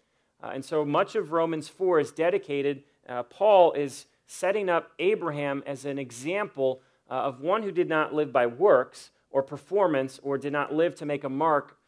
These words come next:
a name for himself. Abraham was a guy who lived by faith. Now, much of, uh, what we cover actually in the rest of Romans is painting a picture of this is what life, life by faith,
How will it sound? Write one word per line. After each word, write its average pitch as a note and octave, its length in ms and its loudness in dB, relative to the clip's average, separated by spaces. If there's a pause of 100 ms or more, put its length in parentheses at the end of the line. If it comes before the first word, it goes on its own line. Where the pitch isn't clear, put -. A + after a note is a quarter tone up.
(140)
a - 80 -10
name D#3+ 320 -2
for C#3+ 160 -8
himself. A#2+ 540 -4 (480)
Abraham D3+ 720 2
was D3 340 0
a B2+ 60 -10
guy C3+ 420 0
who C#3 280 -8
lived C#3 500 0 (200)
by B2 480 -2
faith. A2+ 400 -10 (1040)
Now, D3 220 0 (140)
much F#3+ 320 2
of, F#3 420 0
uh, C3+ 380 2 (180)
what C#3+ 180 4
we C#3+ 120 -4
cover D3+ 340 0
actually C3+ 280 0
in D3+ 60 -12
the C#3+ 60 -10
rest D3 280 2
of A#2+ 140 -12
Romans D#3 500 -2 (280)
is C3+ 160 -4
painting F3+ 420 -6
a F3 80 -2
picture D#3+ 380 -4
of C3 80 -4
this D#3 220 -8
is D#3 80 -12
what C#3+ 180 -2
life, C3+ 400 0 (1040)
life D3 240 2
by C#3+ 140 0
faith, C#3 500 -2